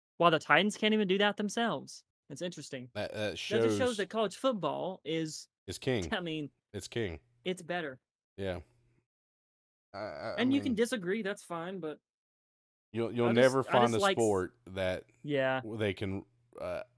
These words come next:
Speaker 2: one
Speaker 1: Yeah.
Speaker 2: player can ruin the whole chance, I mean, for the whole team. I mean, you see a quarterback go out, you're like,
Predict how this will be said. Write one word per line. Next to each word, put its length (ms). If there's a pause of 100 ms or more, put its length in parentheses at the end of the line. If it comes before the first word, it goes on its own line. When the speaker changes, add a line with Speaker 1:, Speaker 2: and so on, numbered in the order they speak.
(220)
Speaker 2:
one 320
Speaker 1:
Yeah. 80
Speaker 2:
player 260
can 220
ruin 400
the 120
whole 240
chance, 440 (120)
I 60
mean, 340 (480)
for 80
the 60
whole 140
team. 400
I 40
mean, 340
you 100
see 200
a 40
quarterback 460
go 240
out, 180
you're 120
like, 160